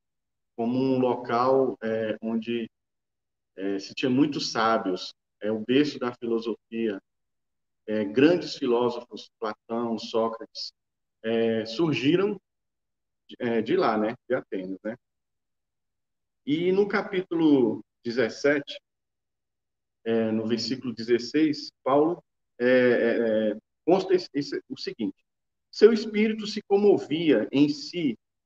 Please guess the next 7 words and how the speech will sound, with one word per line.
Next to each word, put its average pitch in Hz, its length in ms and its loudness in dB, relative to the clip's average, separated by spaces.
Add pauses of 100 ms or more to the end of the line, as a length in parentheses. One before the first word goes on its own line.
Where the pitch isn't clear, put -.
(240)
vendo 156 280 8
a 156 60 4
cidade 131 500 0 (120)
tão 190 200 -2
entregue 139 680 2 (120)
à 123 100 -6
idolatria." 127 760 -2